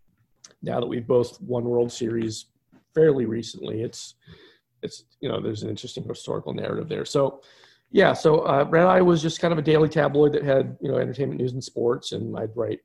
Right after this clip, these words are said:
you know, intermittently for that. And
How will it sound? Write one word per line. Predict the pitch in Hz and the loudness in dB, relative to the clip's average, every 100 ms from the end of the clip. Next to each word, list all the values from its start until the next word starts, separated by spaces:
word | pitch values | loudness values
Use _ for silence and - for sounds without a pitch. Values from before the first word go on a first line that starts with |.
| _ | _
you | - | -12
know, | 110 101 - _ | -10 -10 -14 _
intermittently | 117 110 113 - | -10 -8 -10 -10
for | 104 - | -12 -10
that. | 107 110 120 - _ _ _ _ _ _ _ | -6 -4 -6 -8 _ _ _ _ _ _ _
And | 117 117 113 117 120 120 117 | -6 -4 -4 -4 -4 -6 -8